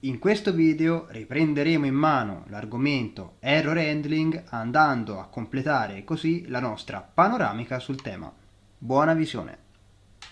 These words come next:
Ricominciamo da un'altra combo che possiamo utilizzare tirando in ballo la funzione eval, ovvero eval più do. A differenza della forma eval più die,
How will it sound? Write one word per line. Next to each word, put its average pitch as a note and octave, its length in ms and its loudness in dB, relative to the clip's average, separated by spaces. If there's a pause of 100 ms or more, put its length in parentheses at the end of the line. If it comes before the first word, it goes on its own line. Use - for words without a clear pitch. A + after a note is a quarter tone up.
(220)
Ricominciamo E3+ 1160 2
da A#2 360 -2
un'altra E3+ 520 0
combo D#3 560 0
che A2 300 -10
possiamo D#3+ 600 0
utilizzare B2+ 1000 0
tirando D3+ 480 2
in F3 160 2
ballo A2+ 540 -4
la A2+ 120 -4
funzione B2 420 -8
eval, G#2 280 -12 (280)
ovvero F3+ 720 2
eval D#3+ 360 4
più C3+ 160 0
do. - 180 -10 (920)
A A2+ 160 -10
differenza C3 840 -2
della F#2+ 240 -10
forma A2+ 580 -4
eval A2 400 -8
più E3 160 2
die, F3+ 520 0